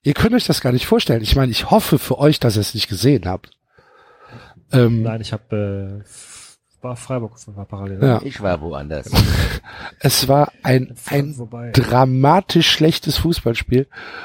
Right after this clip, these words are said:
Speaker 1: Und der F C, ich meine, ihr müsst euch mal vorstellen, wer da beim F C auf dem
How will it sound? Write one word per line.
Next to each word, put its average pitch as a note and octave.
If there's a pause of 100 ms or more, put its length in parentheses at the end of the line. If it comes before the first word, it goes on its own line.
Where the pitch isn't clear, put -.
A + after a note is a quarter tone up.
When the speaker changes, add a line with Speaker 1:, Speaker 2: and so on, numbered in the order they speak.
(140)
Speaker 1:
Und -
der B2+
F -
C, F#3
ich -
meine, C3+
ihr B2+
müsst D3+
euch -
mal A#2
vorstellen, C#3+ (460)
wer B2
da C#3
beim B2
F A2+
C - (160)
auf B2+
dem G2